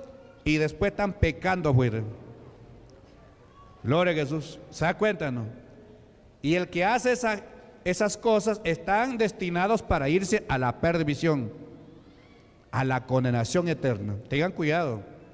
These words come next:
Por eso hay que escuchar la palabra de Dios y obedecerla. ¿Quién vive? Cristo. Y a su nombre. Ahora vamos a Sa-, este, San Juan,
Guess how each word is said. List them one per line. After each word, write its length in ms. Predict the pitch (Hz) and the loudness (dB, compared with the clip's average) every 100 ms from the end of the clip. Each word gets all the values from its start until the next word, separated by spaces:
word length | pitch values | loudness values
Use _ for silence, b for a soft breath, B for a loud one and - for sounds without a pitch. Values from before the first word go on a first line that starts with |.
| - - - - - - - - - - | -20 -20 -20 -20 -20 -20 -20 -20 -20 -4
Por 120 | 117 | -2
eso 160 | 151 190 | 0 0
hay 60 | |
que 100 | 180 | 0
escuchar 440 | 175 156 143 175 190 | -2 -2 0 0 0
la 120 | 185 | 0
palabra 280 | 143 147 185 | 0 0 2
de 60 | |
Dios 160 | 190 185 | 0 2
y 40 | |
obedecerla. 640 | 196 160 127 113 165 165 123 | 0 2 0 0 2 2 2
¿Quién 180 | 143 139 | 0 4
vive? 680 | 180 185 160 - - - - | 4 4 2 -4 -12 -14 -14
Cristo. 1080 | - - - - - - - - - - - | -14 -12 -10 -6 -4 -2 -2 -2 -4 -4 2
Y 120 | 117 | 4
a 120 | 180 | 4
su 200 | 190 185 | 2 2
nombre. 400 | 190 208 190 143 101 - - - - - - - 587 587 - - - - - - - - - - - - - - - - | 4 2 2 0 -2 -8 -10 -8 -8 -8 -6 -4 -4 -2 -2 -4 -6 -10 -12 -14 -16 -18 -20 -20 -20 -20 -20 -20 -20 -8
Ahora 360 | 120 139 175 180 | 0 2 4 2
vamos 360 | 185 185 - | 2 0 0
a 240 | 180 175 - | 0 -2 -4
Sa-, 420 | - - 185 180 | -4 0 2 2
este, 400 | 160 160 160 156 | 0 -2 -2 -2
San 320 | 147 165 156 147 | 0 -2 -2 0
Juan, 340 | 180 185 | 0 0